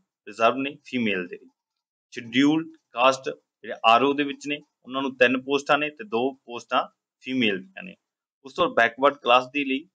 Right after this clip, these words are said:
ਤਿੰਨ ਪੋਸਟਾਂ ਨੇ ਤੇ ਇੱਕ post ਜਿਹੜੀ female ਦੇ ਲਈ ਰਹਿਣ ਵਾਲੀ ਹੈ। ਉਸ ਤੋਂ ਬਾਅਦ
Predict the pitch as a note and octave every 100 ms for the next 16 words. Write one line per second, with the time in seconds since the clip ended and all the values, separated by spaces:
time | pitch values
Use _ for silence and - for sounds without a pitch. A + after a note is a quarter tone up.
0 | _ _ A#2 B2+ C3 C#3 C#3+ D3 D3 -
1 | _ C3+ - C3 B2+ B2 A#2+ A2+ C3 D3+
2 | _ A#2 A2+ G#2+ G#2 A2+ F#3 _ G2+ G2+
3 | F#2 F#2 F#2 _ _ _ _ _ _ D3
4 | D3+ E3+ E3